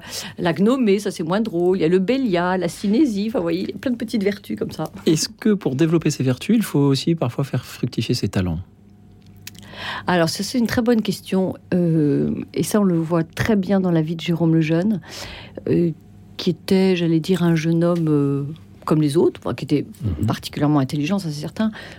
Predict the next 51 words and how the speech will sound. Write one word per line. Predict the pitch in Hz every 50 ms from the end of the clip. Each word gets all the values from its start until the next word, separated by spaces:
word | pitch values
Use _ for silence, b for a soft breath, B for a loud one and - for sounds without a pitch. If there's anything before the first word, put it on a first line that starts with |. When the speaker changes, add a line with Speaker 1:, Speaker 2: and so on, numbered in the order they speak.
| B -
Speaker 1:
mais | 175 170 165
qui | 160 - - - - 165 175
était | 170 139 - - 190 190 190 185 170
à, | 151 - 180 170 - -
à | 202
vingt, | 196 185 208 214
vingt-cinq | 202 208 190 160 - 202 185 - -
ans, | 240
s'il | 233 - - 196
était | 170 - 190
mort | 180 185 180 170
à | 170
vingt, | 151 156 147
vingt-cinq | 147 151 143 - 156 147 -
ans, | 202 208
il | - 127
n'y | 151
aurait | 151 151 147
pas | - 156 151
eu |
de | 147 -
cause | - 175 165 151
de | 151
canonisation. | 139 - 151 147 147 147 151 147 165 160 - 185 160 117 B B
Speaker 2:
Oui. | 107 95 90 - -
Speaker 1:
On |
serait | - - 151
dit, | 135 170
c'était | 160 - -
un | 139 135
jeune | 135 139 147
homme | 147 143
brillant, | 131 120 165 156 175 196 214 214 185
Speaker 2:
Mhm. |
Speaker 1:
mais | 156 139 139 139 135 131
voilà. | - 160 156 139 - - - - 202 - - B B B B B B B B B B
Et | - 202 185
en | 185 175
fait, | - - 254 269 269 - -
on | - 180 185
voit | 175 160 180 165
vraiment | 165 170 - 240 247 247 233 220 208 202 202 - -
dans | 175 165 170
l'évolution | 165 170 170 190 196 196 190 - - 196
de | 185 -
sa | - 180 170
vie | 160 165 208 240 262
que | - -
face | 160 - - 226 220 208 -
aux | 180 160 151
obstacles | 190 - - - - - 196 196 196 - - -